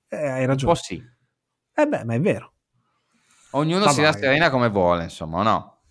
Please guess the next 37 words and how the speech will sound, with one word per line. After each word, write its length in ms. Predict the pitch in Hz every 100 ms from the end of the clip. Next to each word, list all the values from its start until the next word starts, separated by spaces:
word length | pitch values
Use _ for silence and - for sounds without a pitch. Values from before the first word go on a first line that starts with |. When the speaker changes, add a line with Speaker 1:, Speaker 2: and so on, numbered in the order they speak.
| -
Speaker 1:
Eh, 200 | 285 302
no, 180 | 311 160
no, 140 | 165
ma 80 | 135
infatti 460 | 139 175 123 131
c'è 200 | 120 160
chi 120 | 151 143
si 140 | -
rasserena 640 | 135 127 151 151 139 135 123
da 100 | 139
solo, 1160 | - 175 160 165 208 240 151 131 120 117 113 - - - - - - - - -
eh, 60 | 120 113 113 117 117 117 117
nell'oscurità 680 | 127 156 - 214 220 147
e 60 | 165
chi 120 | 175
si 160 | 151 180
rasserena 640 | 156 - 160 117 117 113
così, 220 | - 87
insomma. 340 | 104 _ - 160 _ _ _ _ _ _ _ -
Vabbè. 140 | 165 139
Speaker 2:
Vabbè, 180 | 143 120
io 160 | 131 143
direi 360 | 139 139 143
che 80 | 135
l'abbiamo 320 | 127 127 135
tirata 300 | 127 127 139
fin 160 | 123 120
troppo 260 | 120 117
lunga, 300 | 120 135 151
da 180 | 127 123
soli 500 | 120 - 147 165 165
un'ora 520 | 160 135 135 147 147
e 140 | 135 127
due 340 | 107 120 139
minuti 540 | 127 120 107 107 117 107
di 200 | 107 104
podcast. 920 | 87 76 78 87 85 - 92 90